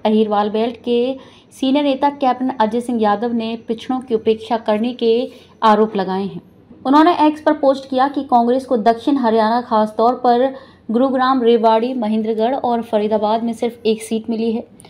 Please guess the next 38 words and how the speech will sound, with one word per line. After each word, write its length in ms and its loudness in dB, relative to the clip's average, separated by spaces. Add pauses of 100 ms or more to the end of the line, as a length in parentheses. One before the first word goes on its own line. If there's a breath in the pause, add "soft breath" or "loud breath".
(340 loud breath)
अहिरवाल 440 6
का 120 2
कांग्रेस 400 0
कार्य 260 4
समिति, 380 -4
केंद्रीय 320 -4
चुनाव 340 -2
समिति, 380 -6
कांग्रेस 460 -2
महासचिवों 580 -2
और 500 2 (440 loud breath)
हरियाणा 320 6
प्रदेश 380 0
कमेटी 400 -2
तक 220 -2
में 100 -4
कोई 240 0
प्रतिनिधित्व 720 0
नहीं 300 -2
है। 160 -6 (500 soft breath)
ओबीसी 400 2
कांग्रेस 440 2
का 100 2
चेयरमैन 440 -2
जैसे 260 -2
पद 240 0
के 120 0
पास 380 4
तो 60 0
कोई 240 2
ताकत 440 0
नहीं 180 -4
है, 160 -6 (440 soft breath)
ये 100 2
दंतहीन 580 4
है। 220 0
यही 220 2
नहीं, 400 -2